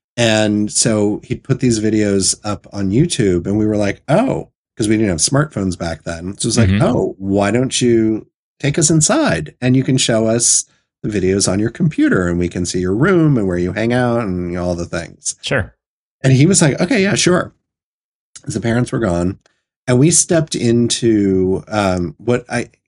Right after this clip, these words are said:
Speaker 1: can only describe as a hoarder house. Um, and this
Speaker 2: Mm-hmm.
Speaker 1: is before Hoarders was a T V show, didn't understand what that was.
Speaker 2: Mm-hmm.
Speaker 1: Living room had Coca-Cola memorabilia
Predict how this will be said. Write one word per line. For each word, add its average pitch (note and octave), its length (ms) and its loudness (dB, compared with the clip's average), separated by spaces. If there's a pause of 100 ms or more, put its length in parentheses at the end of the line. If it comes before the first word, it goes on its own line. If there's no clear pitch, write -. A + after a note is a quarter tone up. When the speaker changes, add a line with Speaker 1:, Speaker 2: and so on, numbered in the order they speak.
(100)
Speaker 1:
can C3+ 140 0
only B2+ 260 2
describe A2 440 0
as F2+ 100 -4
a F#2+ 80 -4
hoarder F2 600 -4 (120)
house. - 580 -6
Um, G2+ 380 0
and F#2 100 4
this F#2 160 2
Speaker 2:
Mm-hmm. G#2+ 140 -6
Speaker 1:
is F#2+ 60 -8
before G#2+ 260 -2
Hoarders F#2+ 840 0
was F#2 140 -8
a F#2 60 -6
T A#2+ 200 0
V A2+ 200 2
show, F#2+ 960 0
didn't A2+ 220 -2
understand G2 480 0
what F2 160 -4
that E2+ 160 -4
was. E2 440 -2 (120)
Speaker 2:
Mm-hmm. G2 420 0 (560)
Speaker 1:
Living B2+ 420 2
room A2+ 320 0
had G#2 260 -4
Coca-Cola A2+ 640 -2
memorabilia F#2+ 720 0